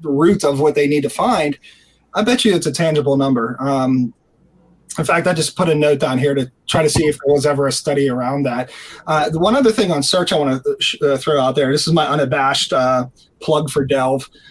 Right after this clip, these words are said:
Uh, I know during the day job, we had some conversations around, you know,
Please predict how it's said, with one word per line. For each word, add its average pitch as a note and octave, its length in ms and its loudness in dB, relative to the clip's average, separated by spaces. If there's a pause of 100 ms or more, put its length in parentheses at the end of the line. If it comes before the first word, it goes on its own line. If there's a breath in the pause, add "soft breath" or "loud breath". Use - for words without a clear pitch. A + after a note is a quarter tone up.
(140 loud breath)
Uh, C#3 160 -2
I D#3+ 120 0
know E3+ 140 4
during E3 260 2
the D3+ 80 -4
day D#3 180 2
job, D3 300 0
we D3+ 80 4
had D3 140 2
some C#3 140 -2
conversations C#3+ 720 0
around, C3+ 540 0
you C#3 80 0
know, B2+ 320 -2